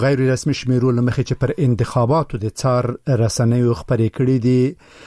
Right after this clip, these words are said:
د لومړنیو څو ایالتونو د الکترال، کالجونو رایې څرګندې شوې دي. د جمهوریت پال ګوند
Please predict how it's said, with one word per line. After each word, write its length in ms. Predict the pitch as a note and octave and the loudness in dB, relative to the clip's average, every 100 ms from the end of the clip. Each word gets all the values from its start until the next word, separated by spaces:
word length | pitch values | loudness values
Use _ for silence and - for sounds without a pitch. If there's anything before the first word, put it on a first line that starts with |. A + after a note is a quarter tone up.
| - - - C3+ B2 A#2 G#2 | -20 -16 -2 0 2 0 0
د 20 | B2 A#2+ A2+ | 2 2 2
لومړنیو 580 | A#2+ B2 C3 D#3+ E3 D#3+ D#3 - | 0 2 2 2 2 2 0 -4
څو 120 | - F#3 F3+ D#3+ D3 | -2 0 0 0 0
ایالتونو 580 | C#3+ C#3 C3+ D#3+ C#3+ C3 | 2 0 0 0 0 0
د 160 | B2+ - | -2 0
الکترال، 640 | C3 A#2 - - D3 D#3+ G#2+ F2+ - C3+ A2 G#2+ - | 0 0 -2 -2 0 2 -2 -6 -4 0 0 -2 -2
کالجونو 540 | A#2 A2 G2 B2+ B2 A#2+ | 0 0 0 0 2 0
رایې 380 | G#2+ A2 A2+ A2+ - | 0 2 2 0 0
څرګندې 400 | A#2 A2 G#2+ G2+ - | -2 0 0 -2 -2
شوې 260 | A2+ G#2 G#2+ | 0 0 0
دي. 100 | D3+ G#3 - - - - - - C3 A#2+ A#2+ B2 | -2 -6 -18 -20 -20 -20 -12 -2 0 2 2 2
د 20 | B2 B2+ - A#2+ | 2 0 -4 -4
جمهوریت 340 | B2+ A2+ A#2+ A#2+ | 0 2 0 0
پال 220 | C3+ B2+ B2+ G#2+ | 0 2 0 0
ګوند 240 | B2 B2+ | 0 0